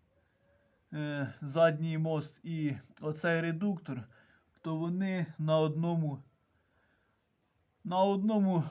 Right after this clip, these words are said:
е, скажімо, рівні. Так же само,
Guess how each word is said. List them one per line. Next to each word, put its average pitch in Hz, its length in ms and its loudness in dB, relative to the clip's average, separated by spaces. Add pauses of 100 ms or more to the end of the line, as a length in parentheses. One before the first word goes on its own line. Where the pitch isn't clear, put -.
(200)
е, 143 480 -2
скажімо, 160 480 0 (120)
рівні. 131 560 -4 (1500)
Так 185 200 2
же 165 120 4
само, 208 440 6